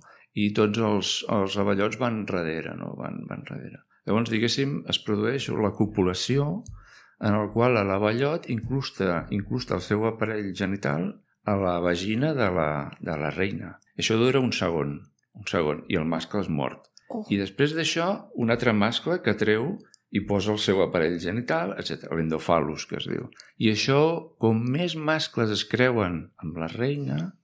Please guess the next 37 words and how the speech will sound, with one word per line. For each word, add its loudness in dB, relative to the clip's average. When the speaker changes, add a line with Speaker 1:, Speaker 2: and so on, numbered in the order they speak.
Speaker 1:
millor 2
després 2
són -2
totes 0
les 0
constants -2
vitals -2
de 2
la 4
colònia. 2
Speaker 2:
Més 4
diversitat. 4
Speaker 1:
Millor 4
regul-, 4
exacte. 0
Les 0
subfamílies 2
de 2
cada 4
mascle -4
regulen 0
millor 2
la 0
temperatura, -4
són 2
millors 0
recol·lectores, -2
fan 0
més, 2
millor 4
front 0
a -2
tot -2
el -2
tema 0
malalties, -4
etcètera. -8